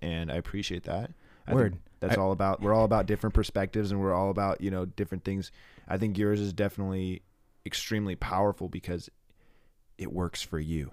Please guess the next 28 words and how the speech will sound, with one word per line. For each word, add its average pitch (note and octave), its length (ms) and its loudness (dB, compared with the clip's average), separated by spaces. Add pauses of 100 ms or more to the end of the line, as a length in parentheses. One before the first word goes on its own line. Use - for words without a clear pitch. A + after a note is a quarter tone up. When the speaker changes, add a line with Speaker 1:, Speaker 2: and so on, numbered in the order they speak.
(140)
Speaker 2:
Works F2+ 220 -4
for A2 120 0
me, A2+ 200 4
man. F2 360 -2
Speaker 1:
And F#2+ 100 -2
that's F#2+ 160 0
the F#2 100 -2
big F2+ 220 -2
thing, F2 200 -2
is E2 100 -4
it F2+ 140 -4
works F2+ 200 -4
for - 140 -6
you. F#2 200 0
And E2+ 100 -2
I E2 100 -4
think F2+ 260 -8
that, E2+ 240 -2 (480)
um, D#2 460 -6 (440)
it G2 120 2
also C3+ 260 4
shows A2+ 300 0
too D3 180 -2
that, G#2+ 200 2
you C#3 120 -2
know, G2+ 220 -2 (440)
people, G#2+ 460 2
uh, G#2 260 4